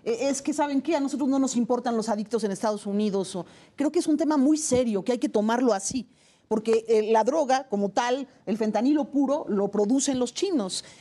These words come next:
¿Qué pasa en China? Bueno, en China no es del todo ilegal. Hay empresas que lo producen de manera legal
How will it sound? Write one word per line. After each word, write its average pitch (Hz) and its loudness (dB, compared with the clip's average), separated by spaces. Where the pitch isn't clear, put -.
¿Qué - -2
pasa 311 -2
en 285 -2
China? 285 0
Bueno, 220 -2
en 208 0
China 302 2
no 262 4
es 302 -2
del 233 0
todo 262 0
ilegal. 233 2
Hay 214 0
empresas 226 0
que 220 -4
lo 180 -2
producen 190 -2
de 196 -2
manera 196 0
legal 247 0